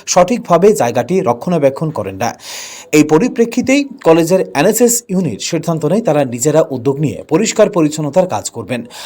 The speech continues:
এবং সচেতনতা বৃদ্ধির প্রয়াস চালাবে। মঙ্গলবারের সাফাই অভিযানে মন্দির চত্বরে প্লাস্টিক, শুকনো পাতা, খাদ্যের প্যাকেট এবং অন্যান্য আবর্জনা পরিষ্কার করে নির্দিষ্ট জায়গায় নিষ্পত্তি করা হয়।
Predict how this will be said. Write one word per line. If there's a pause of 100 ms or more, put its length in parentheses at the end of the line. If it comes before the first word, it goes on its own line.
এবং (140)
সচেতনতা
বৃদ্ধির
প্রয়াস
চালাবে। (500)
মঙ্গলবারের
সাফাই
অভিযানে
মন্দির
চত্বরে
প্লাস্টিক,
শুকনো
পাতা,
খাদ্যের
প্যাকেট
এবং
অন্যান্য
আবর্জনা
পরিষ্কার
করে
নির্দিষ্ট
জায়গায়
নিষ্পত্তি
করা
হয়।